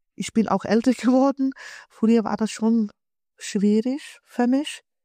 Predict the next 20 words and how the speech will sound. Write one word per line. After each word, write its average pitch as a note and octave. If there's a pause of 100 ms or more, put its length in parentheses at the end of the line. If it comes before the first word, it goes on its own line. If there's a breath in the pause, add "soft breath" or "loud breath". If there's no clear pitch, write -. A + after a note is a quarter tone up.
(120)
das G#3
alleine G#3+
zu, G3
ich -
hab G#3
Freundin A3+
gehabt, G#3 (640)
die, G#3 (140)
mit A3
der G#3+
konnte G#3+
ich -
über G#3
alles G3+
sprechen, A#3
die G3+
wusste G3 (100)
alles G#3
über A#3+
mich. B3+